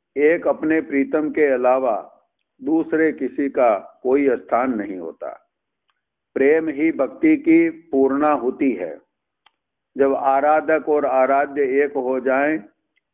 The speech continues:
और भक्त की सारी द्वैत ही मिट जावे। प्रेमी भक्त को जब हर पल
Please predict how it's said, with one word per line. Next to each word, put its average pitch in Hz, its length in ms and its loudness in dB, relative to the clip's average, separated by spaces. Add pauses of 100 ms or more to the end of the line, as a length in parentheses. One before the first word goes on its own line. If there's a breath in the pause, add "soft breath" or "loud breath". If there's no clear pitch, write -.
(720)
और 127 220 2
भक्त 127 300 -4
की 151 260 0
सारी 131 460 0
द्वैत 135 380 0
ही 127 200 -2
मिट 107 260 -6
जावे। 78 380 -10 (1000)
प्रेमी 143 400 2
भक्त 123 340 -4
को 147 240 2
जब 139 200 0 (100)
हर 139 240 2
पल 147 320 0